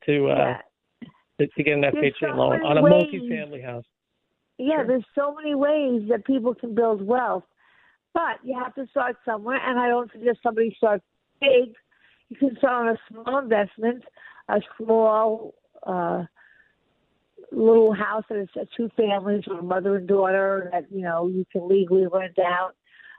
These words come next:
Speaker 2: Uh, you, you, if you look at that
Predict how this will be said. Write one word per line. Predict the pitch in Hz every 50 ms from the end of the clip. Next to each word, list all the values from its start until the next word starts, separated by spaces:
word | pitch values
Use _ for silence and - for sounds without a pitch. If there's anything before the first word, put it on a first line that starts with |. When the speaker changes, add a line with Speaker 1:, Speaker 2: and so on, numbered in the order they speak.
| _ _ -
Speaker 2:
Uh, | - 202 202 202 196 190 190 190 196 202 - _ _ _ _ _ _ _ _ _ _ _ _ _ _ _ _ _ _ _ _ -
you, | - 254 269 294 277 - - _ -
you, | 254 240 254 269 269 - - - - - - -
if | - - 214 -
you | - 262 254 247 247
look | 240 247 302 277 -
at | 392 359 -
that | - 214 190 185 196 214